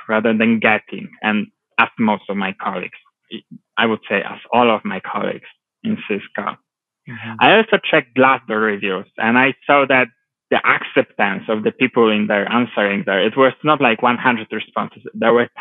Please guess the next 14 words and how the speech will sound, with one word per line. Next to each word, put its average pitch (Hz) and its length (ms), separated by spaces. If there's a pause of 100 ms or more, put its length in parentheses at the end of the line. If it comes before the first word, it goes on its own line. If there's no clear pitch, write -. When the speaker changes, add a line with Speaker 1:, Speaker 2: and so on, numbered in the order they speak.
Speaker 1:
thousands 117 360
of 107 180
responses, - 680 (180)
were, 113 340 (140)
was 117 200 (100)
very 120 280
positive, 127 460 (140)
even 247 340
for 156 300 (320)
office 139 340
in 123 140
Krakow. - 540 (1800)
And 156 120
also 185 460